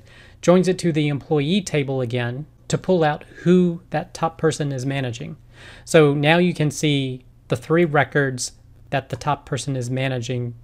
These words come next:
just by simply adding this join within this section here. Step four is to concatenate the two levels with a union. So basically the first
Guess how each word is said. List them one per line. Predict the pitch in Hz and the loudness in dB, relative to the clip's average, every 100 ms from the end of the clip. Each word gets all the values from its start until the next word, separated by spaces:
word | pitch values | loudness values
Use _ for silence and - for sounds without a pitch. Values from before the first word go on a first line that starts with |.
| - | -10
just | - 120 | -8 -4
by | 147 | -2
simply | 120 147 127 131 123 - | 0 -2 -2 -2 -4 -2
adding | 131 127 123 120 | -2 -2 -6 -6
this | 139 - | -6 -6
join | - 139 127 120 120 135 | -4 -4 -2 -6 -8 -8
within | 127 135 | -6 -6
this | 120 117 | -6 -4
section | 131 - 127 | -6 -6 -8
here. | 110 127 143 - - - - | -8 -10 -12 -18 -20 -20 -4
Step | - 160 | 0 0
four | - 240 185 175 | 4 6 6 2
is | 131 | -6
to | - - | -6 -6
concatenate | 156 147 - 214 240 156 127 | -4 -4 2 2 2 -2 -2
the | - | -4
two | 120 156 | -4 -4
levels | 131 123 123 135 | -2 -2 -2 -2
with | 143 131 | -4 -4
a | |
union. | 139 127 190 143 139 170 - - - - - | -4 2 2 2 -4 -14 -20 -20 -20 -20 -2
So | 160 | 4
basically | 160 165 170 156 | 4 4 2 2
the | 143 | 0
first | 131 208 220 180 - - | -2 2 2 0 -6 -10